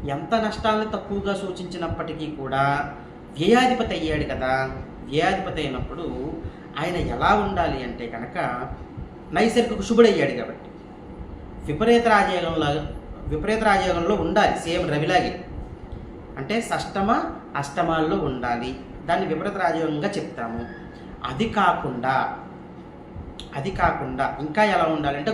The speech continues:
గురు దృష్టి కలిగి ఉండాలి. సేమ్ నైసర్గిక పాపిలాగే.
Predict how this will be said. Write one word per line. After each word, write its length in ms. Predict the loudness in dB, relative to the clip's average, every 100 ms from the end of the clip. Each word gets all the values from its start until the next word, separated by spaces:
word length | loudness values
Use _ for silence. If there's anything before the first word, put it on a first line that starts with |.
| 2
గురు 180 | 2 4
దృష్టి 240 | 2 2 2
కలిగి 280 | 2 4
ఉండాలి. 640 | 2 2 0 -2 -6 -8 0
సేమ్ 340 | 4 4 2 -4 -10 -10 0
నైసర్గిక 580 | 0 2 0 -2 -4 2
పాపిలాగే. 540 | 4 4 0 -4 -6